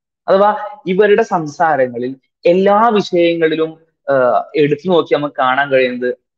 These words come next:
ഇതേ രീതിയിലുള്ള ഒരേ കാര്യങ്ങളാണ്. അഥവാ വ്യത്യസ്ത വിഷയങ്ങൾ വരുമ്പോൾ പോലും ആ വിഷയത്തെപ്പറ്റി സംസാരിക്കാനുള്ള സ്പെസിഫിക് ആയ പോയിന്റുകൾ ഇവരുടെ കയ്യിൽ ഇല്ല എന്ന് മാത്രമല്ല, നിരന്തരം ഇത് ആവർത്തിച്ചു കൊണ്ടിരിക്കുക എന്ന് പറയുന്ന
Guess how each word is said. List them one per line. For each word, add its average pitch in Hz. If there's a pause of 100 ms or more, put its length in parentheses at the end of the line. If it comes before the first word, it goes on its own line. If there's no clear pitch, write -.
ഇതേ 160
രീതിയിലുള്ള 135
ഒരേ 131
കാര്യങ്ങളാണ്. 117
അഥവാ -
വ്യത്യസ്ത 226
വിഷയങ്ങൾ 190
വരുമ്പോൾ 147
പോലും 123 (420)
ആ 185
വിഷയത്തെപ്പറ്റി 202
സംസാരിക്കാനുള്ള 170 (220)
സ്പെസിഫിക് 175
ആയ 175
പോയിന്റുകൾ 160
ഇവരുടെ 135
കയ്യിൽ 131
ഇല്ല 123
എന്ന് 160
മാത്രമല്ല, 120 (340)
നിരന്തരം 214
ഇത് 185
ആവർത്തിച്ചു 175
കൊണ്ടിരിക്കുക 147
എന്ന് 147
പറയുന്ന 139